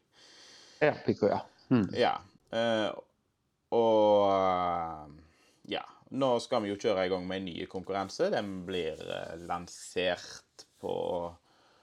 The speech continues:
Speaker 2: søndag, når denne episoden kom ut, <laughs> rett og slett.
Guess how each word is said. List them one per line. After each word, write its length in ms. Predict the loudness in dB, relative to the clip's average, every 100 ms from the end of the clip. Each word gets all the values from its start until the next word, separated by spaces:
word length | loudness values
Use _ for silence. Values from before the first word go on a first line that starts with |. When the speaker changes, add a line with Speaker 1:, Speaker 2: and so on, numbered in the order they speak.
| _ _ _ -18
Speaker 2:
søndag, 800 | -10 -6 -6 -4 2 2 2 -6
når 220 | -6 -2
denne 240 | -2 -4
episoden 560 | -6 -8 -6 -6 -6 -12
kom 240 | -6 -4 0
ut, 340 | -2 -2 -10 -4
<laughs> 180 | -2 0
rett 160 | -2
og 80 | -2
slett. 320 | 0 0 -2